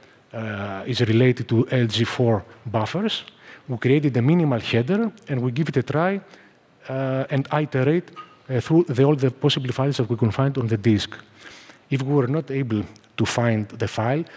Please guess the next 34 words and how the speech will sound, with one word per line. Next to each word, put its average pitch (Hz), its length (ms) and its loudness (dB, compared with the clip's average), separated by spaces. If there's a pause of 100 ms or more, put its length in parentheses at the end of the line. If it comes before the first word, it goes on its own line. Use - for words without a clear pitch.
(260)
uh, 120 100 -2
there 120 180 0
is 123 120 0
still - 360 -6
room 110 200 0
for 104 260 0
improvement. 110 560 2 (240)
We 131 80 2
can 117 160 2
play 123 180 6
with 120 200 6
a 110 40 4
header, 120 300 2
for 107 160 0
example, 123 540 0 (100)
and 110 120 -4
we 113 120 0
can 110 180 0
switch 113 320 -2
on, 110 200 0 (340)
uh, 113 140 -2
some 107 200 -2
flags, 131 600 -4
uh, 107 480 -4 (460)
uh, 107 340 -6
turn 123 140 0
them 107 220 0
on, 127 340 2
et 120 100 -8
cetera, 117 220 -2
et 101 80 -2
cetera, 127 300 -2
and 110 140 -2
see 113 220 -2